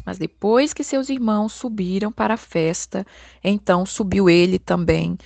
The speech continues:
não publicamente, mas em oculto."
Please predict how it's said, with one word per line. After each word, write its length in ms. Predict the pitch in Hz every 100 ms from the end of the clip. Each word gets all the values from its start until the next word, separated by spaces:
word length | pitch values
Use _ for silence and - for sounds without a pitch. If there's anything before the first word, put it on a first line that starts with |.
| - _
não 480 | 185 185 190 196 208
publicamente, 1000 | - 190 185 - 180 175 175 175 - - -
mas 380 | 180 170 180 180
em 400 | 208 247 294 294 -
oculto." 800 | 185 - - 247 - - -